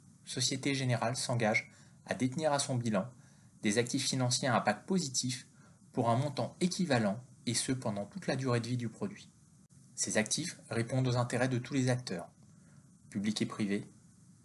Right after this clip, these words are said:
émetteurs et investisseurs, et présentent des bénéfices environnementaux et sociaux tels que l'efficacité énergétique et la lutte contre le changement climatique, l'accès à l'éducation ou la santé.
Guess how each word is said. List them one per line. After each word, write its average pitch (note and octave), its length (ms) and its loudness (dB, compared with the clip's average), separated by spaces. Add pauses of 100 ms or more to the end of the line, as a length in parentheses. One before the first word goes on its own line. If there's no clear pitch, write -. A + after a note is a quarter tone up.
(120)
émetteurs A2+ 420 0
et G#2+ 80 0
investisseurs, G2+ 640 -2 (680)
et - 60 -8
présentent A#2+ 400 2
des A2+ 80 6
bénéfices A2 640 0 (100)
environnementaux B2 640 0 (460)
et A#2+ 60 0
sociaux A2+ 440 -2 (200)
tels G#2+ 180 -4
que - 140 -6
l'efficacité A2+ 640 -2
énergétique G2+ 680 -4 (540)
et A#2+ 80 2
la B2 100 6
lutte C3 180 0
contre C3+ 280 -4
le B2 40 2
changement B2+ 300 0
climatique, - 640 -6 (640)
l'accès F#2+ 320 0
à G#2+ 60 4
l'éducation G#2 560 0 (420)
ou D#3 100 -2
la C#3+ 120 4
santé. - 360 -4